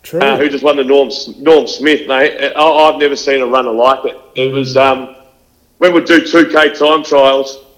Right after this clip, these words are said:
Speaker 2: if you, you start a lap in front of him and you'd lap you by the end. So,
Speaker 1: Mm.
Speaker 2: um, yeah, no, you, you just, he, he, his work, his ability, and I know that you're naturally gifted with a bit of that, but, um, you know, his ability to run was the best I saw.
Speaker 1: Mm, amazing, mate.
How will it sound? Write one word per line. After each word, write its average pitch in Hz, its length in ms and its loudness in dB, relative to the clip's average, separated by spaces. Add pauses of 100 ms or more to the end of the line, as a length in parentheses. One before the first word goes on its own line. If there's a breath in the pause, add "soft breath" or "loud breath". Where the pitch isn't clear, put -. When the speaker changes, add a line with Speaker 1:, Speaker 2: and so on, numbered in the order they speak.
(140)
Speaker 2:
if 135 240 -8
you, 143 100 -6
you 143 240 -8
start 170 320 0
a 156 40 0
lap 160 300 0
in 143 140 -14
front 151 280 -8
of 135 60 -6
him 151 200 -8
and 135 160 -8
you'd 135 160 -6
lap 147 240 -2
you 127 100 -2
by 135 240 2
the 131 160 0
end. 120 220 -4
So, 139 140 -2
Speaker 1:
Mm. 127 760 -2
Speaker 2:
um, 143 600 0
yeah, 143 180 -2
no, 139 160 -2
you, 143 160 -2
you 147 180 -6
just, - 300 -10
he, 143 60 -4 (180)
he, 156 360 -2
his 143 100 -4
work, 131 340 2
his 139 180 -4
ability, 160 340 2
and 175 80 4
I 180 60 4
know 180 240 4
that 165 160 -4
you're 131 120 -8
naturally 135 680 -4 (360)
gifted 147 380 0
with 127 140 0
a 123 40 2
bit 127 140 -2
of 120 140 -2
that, 127 320 2
but, 131 280 0
um, 127 360 0
you 131 80 0
know, 127 100 2
his 143 140 0
ability 123 440 2
to 113 80 -4
run 117 360 0
was 107 160 -6
the 110 60 -4
best 120 260 2
I 120 100 4
saw. 107 460 -4
Speaker 1:
Mm, 123 600 -16
amazing, 127 480 -14
mate. 117 220 -14